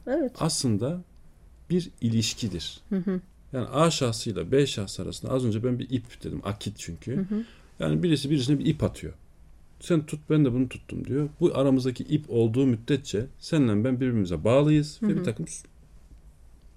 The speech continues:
Speaker 2: sorumluluklarımız var.
Speaker 1: Hı hı.
Speaker 2: Fakat biz nikahı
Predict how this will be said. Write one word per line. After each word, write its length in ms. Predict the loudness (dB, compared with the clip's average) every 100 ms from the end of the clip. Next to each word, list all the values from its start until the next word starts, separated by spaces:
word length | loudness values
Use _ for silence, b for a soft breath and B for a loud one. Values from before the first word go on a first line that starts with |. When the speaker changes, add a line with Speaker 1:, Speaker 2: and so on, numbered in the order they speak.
| -12
Speaker 2:
sorumluluklarımız 800 | 4 8 8 8 2 -2 -2 -8
var. 140 | -6
Speaker 1:
Hı 40 | -6
hı. 220 | -6 -10 -10 -20 -20 -20 -20 -20 -20 -20 -20 -20 b b b b b b b b -20 -16
Speaker 2:
Fakat 380 | -6 -2 -2 2
biz 320 | 2 2 -4 -4
nikahı 500 | -4 0 0 0 -2